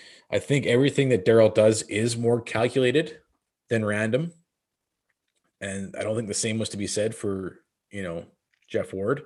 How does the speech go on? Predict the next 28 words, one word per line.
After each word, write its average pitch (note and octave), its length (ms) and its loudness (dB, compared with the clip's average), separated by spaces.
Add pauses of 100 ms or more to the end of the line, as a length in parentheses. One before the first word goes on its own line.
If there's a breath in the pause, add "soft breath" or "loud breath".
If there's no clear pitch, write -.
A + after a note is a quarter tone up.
(760 soft breath)
So A#2 220 -2
when, G#2+ 400 -4
when G#2+ 180 -6
you G2+ 120 -4
see C#3 400 -2
things B2+ 400 -4
that - 340 -2
pain D#3 460 -2
you, G2 180 -4
because G#2 380 -2
we've G#2+ 180 -8
seen B2+ 280 -4
it - 80 -10
under G#2+ 220 -8
Jeff G2+ 300 -6
Ward, G#2+ 420 0 (320 soft breath)
I G2 80 -6
don't A#2+ 220 -6
think B2 180 -4
we A#2+ 100 -4
can G#2+ 200 -4
look A2+ 160 0
at A2 140 4
it G#2 100 -2
under G2+ 160 -8
the F2+ 80 -10
same G#2 320 -4
light, F2 360 -8